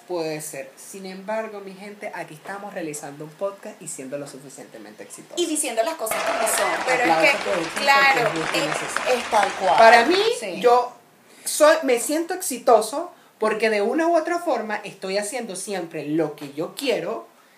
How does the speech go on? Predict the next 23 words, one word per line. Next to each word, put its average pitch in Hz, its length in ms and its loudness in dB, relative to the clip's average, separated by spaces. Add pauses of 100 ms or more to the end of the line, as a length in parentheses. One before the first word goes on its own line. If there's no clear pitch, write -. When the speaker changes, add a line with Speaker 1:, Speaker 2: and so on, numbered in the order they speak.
(140)
Speaker 1:
me 190 160 -4
siento 190 440 -6
conforme 226 560 -2
en 311 80 -2
lo 320 140 -6
que 320 80 -8
estoy 403 340 -6 (800)
y 185 220 -10 (920)
Speaker 2:
Es 311 160 0
Speaker 1:
o 403 40 0
sea, 370 100 2
Speaker 2:
que 349 60 2
es 370 60 0
así, 349 260 4
Speaker 1:
lo 226 80 6
estoy 254 160 0
logrando, 254 420 6
Speaker 2:
es, 294 140 2
es 320 80 -2
así, 294 260 0
Speaker 1:
¿sabes? 233 260 8
Speaker 2:
o - 40 2
sea, 277 140 0